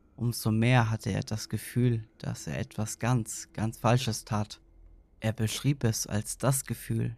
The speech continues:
das man hat, wenn man sich in einem Teil eines Regierungsgebäudes befindet, in dem man nichts zu suchen hat. Als würde jeden Moment jemand kommen, um dich zu verhaften oder dir in den Kopf zu schießen.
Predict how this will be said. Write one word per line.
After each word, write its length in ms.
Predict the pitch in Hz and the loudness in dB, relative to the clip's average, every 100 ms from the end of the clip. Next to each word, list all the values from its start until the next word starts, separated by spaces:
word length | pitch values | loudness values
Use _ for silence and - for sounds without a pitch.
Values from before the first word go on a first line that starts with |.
| - | -8
das 240 | 110 - | -8 -2
man 240 | 113 110 | -2 0
hat, 380 | 117 127 - - - - - - | 0 0 -2 -10 -10 -20 -20 -8
wenn 140 | 110 | -6
man 200 | 113 110 | -2 -4
sich 360 | - 113 110 - | -4 -6 -6 -6
in 120 | 110 | -2
einem 300 | 110 110 110 | 0 0 -2
Teil 380 | - 117 131 131 | -2 2 4 4
eines 440 | - 107 107 - | 2 -2 -4 -8
Regierungsgebäudes 1040 | - - 139 131 113 - 117 - 101 107 - | -10 -2 0 2 0 -2 -6 0 0 0 -4
befindet, 840 | 113 - 139 139 110 - - - | -6 0 2 4 2 -2 -14 -12
in 140 | 117 | -10
dem 140 | 117 113 | -4 0
man 140 | 113 | 2
nichts 340 | 117 - - - | 0 -2 -10 -4
zu 100 | 117 | -4
suchen 460 | - 143 131 113 | 0 0 0 -2
hat. 260 | 113 - - - - _ - | -2 -6 -16 -20 -20 _ -6
Als 380 | 113 110 - | -4 -4 -4
würde 160 | 120 117 | -2 0
jeden 320 | 113 135 139 | 2 2 4
Moment 480 | 120 120 131 127 - | 4 6 6 6 2
jemand 340 | - 110 113 - | -2 0 -2 -2
kommen, 400 | - 139 117 110 | 4 6 6 2
um 180 | 104 | -4
dich 160 | 104 110 | -8 -12
zu 160 | - 110 | -6 -6
verhaften 720 | - 107 123 131 - 107 117 | -2 0 0 0 -8 -10 -10
oder 300 | - - 107 | -10 -6 -4
dir 180 | 104 107 | -2 -2
in 80 | 107 | 0
den 120 | 107 | 0
Kopf 320 | 143 135 - | 0 -2 -4
zu 160 | - 117 | -6 -6
schießen. 460 | - 107 - 104 | -4 -8 -6 -8